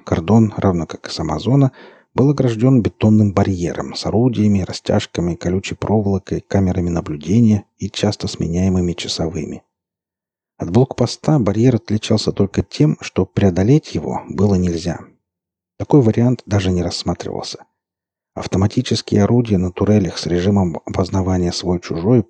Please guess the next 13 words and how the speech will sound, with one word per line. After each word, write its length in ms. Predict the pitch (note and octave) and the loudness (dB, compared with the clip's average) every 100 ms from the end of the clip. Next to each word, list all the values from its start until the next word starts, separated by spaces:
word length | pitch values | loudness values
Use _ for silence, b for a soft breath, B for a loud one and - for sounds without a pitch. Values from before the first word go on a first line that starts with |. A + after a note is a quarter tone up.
| _ - | _ -12
после 260 | - - | -8 -6
первого 460 | G#2+ C#3 C#3 A2+ G2+ | -2 2 4 4 2
же 140 | F#2 | 0
неудачного 600 | G2 G2+ G2 F#2+ - E2+ | 2 2 0 -2 -4 -6
прорыва 460 | E2+ F2+ F#2 G2 F2 | -2 -2 0 0 0
мутантов 580 | E2 E2 C3+ C#3 - - | -2 -2 0 -2 -6 -4
были 220 | G#2+ A#2+ | -2 -2
перестроены 720 | - F2+ F2+ - A2+ C3 A#2 | -2 -4 -4 0 2 4 4
на 220 | E2+ G2 | 4 0
тотальное 640 | - G#2+ - - A2+ G#2 F2 | 0 -4 -2 0 2 2 0
истребление 560 | - F2+ F2+ G2+ F#2 | -6 -8 -2 0 0
всего 420 | - - A2 G2+ | -2 -6 -4 -2
живого, 500 | E2+ E2+ F2+ F2 C#2 | -2 -2 0 -2 -4